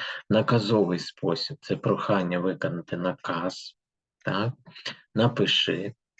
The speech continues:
розгляньмо. Умовний спосіб, е, дія б виконалася б за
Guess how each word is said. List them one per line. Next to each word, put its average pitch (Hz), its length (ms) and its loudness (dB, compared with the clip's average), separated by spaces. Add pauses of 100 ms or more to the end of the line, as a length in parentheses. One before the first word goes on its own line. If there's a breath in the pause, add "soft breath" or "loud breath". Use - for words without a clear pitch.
розгляньмо. 92 880 2 (440 loud breath)
Умовний 110 480 4
спосіб, - 580 -6 (160)
е, 87 300 -2
дія 107 420 4
б 92 80 -4
виконалася 98 1200 2
б 131 120 2
за 95 300 -4